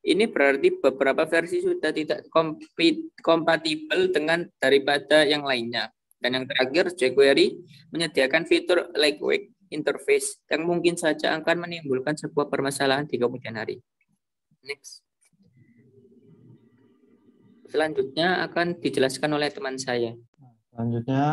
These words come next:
Speaker 2: eh, ada fungsi dan fitur jQuery. Singkatnya, fungsi jQuery adalah sebagai library JavaScript yang akan membantu Anda mengatur interaksi antara JavaScript dengan H T M L yang berjalan di sisi klien.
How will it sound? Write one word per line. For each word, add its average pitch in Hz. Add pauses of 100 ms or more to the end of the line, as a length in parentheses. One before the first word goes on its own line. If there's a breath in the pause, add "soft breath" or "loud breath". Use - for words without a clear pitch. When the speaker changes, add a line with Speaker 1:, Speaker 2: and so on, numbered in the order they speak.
Speaker 2:
eh, 120 (520)
ada 123
fungsi 139
dan 139
fitur 139
jQuery. 117 (160)
Singkatnya, 120
fungsi 135
jQuery 131
adalah 135
sebagai 131
library 120
JavaScript 117
yang 143 (400)
akan 131
membantu 123
Anda 123
mengatur 135
interaksi 123
antara 127
JavaScript 120
dengan 120
H 117
T -
M 101
L 120 (400)
yang 127
berjalan 120
di 135
sisi 127
klien. 104